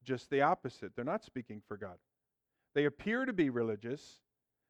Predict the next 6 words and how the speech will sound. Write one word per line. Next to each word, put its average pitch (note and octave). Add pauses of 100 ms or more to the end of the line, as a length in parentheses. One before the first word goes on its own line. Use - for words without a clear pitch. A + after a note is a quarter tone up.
They C#3
appear D#3+
to D3
communicate C3
the B2
heart B2+